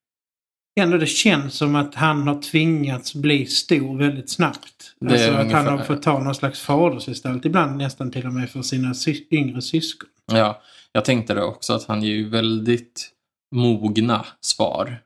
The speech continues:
Speaker 2: Det här, han, eh, han, han är ju mångspråkig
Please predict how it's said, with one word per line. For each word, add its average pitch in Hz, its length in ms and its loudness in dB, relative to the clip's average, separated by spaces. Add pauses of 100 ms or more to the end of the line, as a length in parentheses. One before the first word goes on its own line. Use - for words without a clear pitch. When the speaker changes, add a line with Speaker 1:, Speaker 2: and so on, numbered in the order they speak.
(140)
Speaker 2:
Det 107 200 -8
här, 104 160 -2
han, 107 340 -2
eh, 107 540 0
han, 113 240 -4
han 107 480 -4 (880)
är 113 60 2
ju 107 60 4
mångspråkig 113 1120 -2